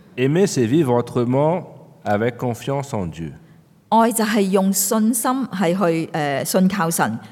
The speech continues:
Speaker 2: 係活出一個唔一樣嘅生命。
Speaker 1: Les versets dix-sept et dix-huit du livre de Sophonie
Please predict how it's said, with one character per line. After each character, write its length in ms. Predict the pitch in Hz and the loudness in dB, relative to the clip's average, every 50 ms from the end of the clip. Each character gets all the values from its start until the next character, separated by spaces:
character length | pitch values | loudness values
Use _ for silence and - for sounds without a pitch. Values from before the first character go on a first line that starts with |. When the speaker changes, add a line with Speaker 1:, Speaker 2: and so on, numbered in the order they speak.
| - - - | -20 -14 -6
Speaker 2:
係 160 | - 180 156 156 | -4 -2 -2 0
活 100 | 160 160 | -2 -2
出 160 | 160 - 254 | -2 -2 -2
一 60 | 208 | -2
個 140 | 208 185 151 | -2 -2 -4
唔 180 | - - - 147 151 | -4 -4 -6 -4 -2
一 60 | 175 | -2
樣 240 | 196 147 165 151 139 | 0 0 0 0 0
嘅 80 | 143 143 | -2 -4
生 160 | - 190 175 170 170 | -4 -2 -2 0 -2
命。 120 | 151 - - 113 - - - - - - - - _ _ _ - 104 | -2 -4 -6 -8 -10 -12 -14 -16 -16 -18 -20 -20 _ _ _ -8 -4
Speaker 1:
Les 100 | 107 113 | -2 0
versets 420 | 120 127 123 117 - 151 160 156 131 | 2 2 2 2 2 0 2 2 2
dix-sept 460 | 120 123 120 - 160 160 151 - - | 0 -2 -2 0 2 2 2 2 0
et 100 | 139 127 | -2 -2
dix-huit 560 | 120 120 117 113 117 143 147 - - 135 123 | 0 0 0 2 2 2 0 0 0 0 0
du 140 | 113 107 113 | 0 0 0
livre 200 | 123 139 139 120 | 0 2 0 2
de 120 | 107 110 | 0 -2
Sophonie 720 | 107 - 135 127 117 127 127 127 131 143 156 175 214 247 | -2 -2 -2 -2 0 0 0 0 2 2 2 2 2 0